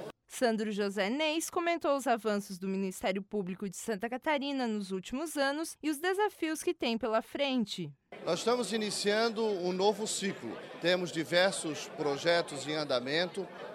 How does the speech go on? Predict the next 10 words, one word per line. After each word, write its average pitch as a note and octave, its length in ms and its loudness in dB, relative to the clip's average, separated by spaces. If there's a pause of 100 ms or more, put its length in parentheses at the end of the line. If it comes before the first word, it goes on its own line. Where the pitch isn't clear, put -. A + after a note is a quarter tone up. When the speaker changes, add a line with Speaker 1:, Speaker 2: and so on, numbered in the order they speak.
Speaker 2:
mas D#3+ 560 4
é D#3+ 140 4
importante G3 840 0
destacar D#3 600 0
que E3+ 120 -6
a D#3+ 80 0
instituição, E3 800 -2
o D3+ 40 -2
Ministério D3+ 440 -2
Público, F3+ 580 -2